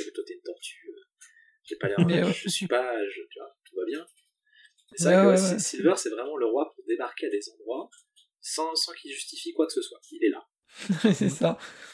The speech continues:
Speaker 2: Et du coup, mais, enfin, voilà, c'était vraiment, c'est des épisodes, ceux-là, ils, ils m'ont marqué.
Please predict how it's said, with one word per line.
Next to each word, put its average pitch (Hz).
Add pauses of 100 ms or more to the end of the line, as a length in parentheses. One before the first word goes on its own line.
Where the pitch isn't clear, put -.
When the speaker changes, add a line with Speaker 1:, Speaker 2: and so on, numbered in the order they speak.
(560)
Speaker 2:
Et 180
du 175
coup, 220
mais, 165
enfin, 151
voilà, 151
c'était -
vraiment, 180
c'est 139
des 143
épisodes, 170
ceux-là, -
ils, 135
ils 143
m'ont 147
marqué. 143